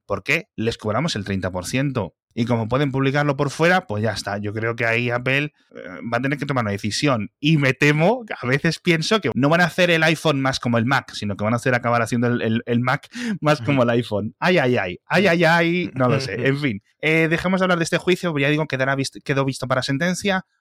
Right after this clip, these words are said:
Vamos a ver cuando la jueza dice algo, pueden ser semanas, puede ser al final de verano, puede ser en unos días.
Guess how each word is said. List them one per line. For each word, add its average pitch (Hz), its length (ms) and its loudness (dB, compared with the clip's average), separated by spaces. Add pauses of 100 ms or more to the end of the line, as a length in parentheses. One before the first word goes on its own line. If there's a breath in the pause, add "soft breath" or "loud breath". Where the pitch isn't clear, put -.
(100)
Vamos 139 300 0
a 135 60 -2
ver 131 320 0 (440)
cuando 135 760 0
la 131 220 -2
jueza 120 680 -2
dice 123 400 -4
algo, 160 340 0
pueden 131 260 -2
ser 117 180 -4
semanas, 151 540 -2
puede 127 200 -2
ser 120 160 -2
al 120 80 -2
final 123 240 -2
de 120 80 0
verano, 143 320 0
puede 120 200 -2
ser 117 200 -2
en 113 100 -2
unos 117 280 -2
días. 151 380 -2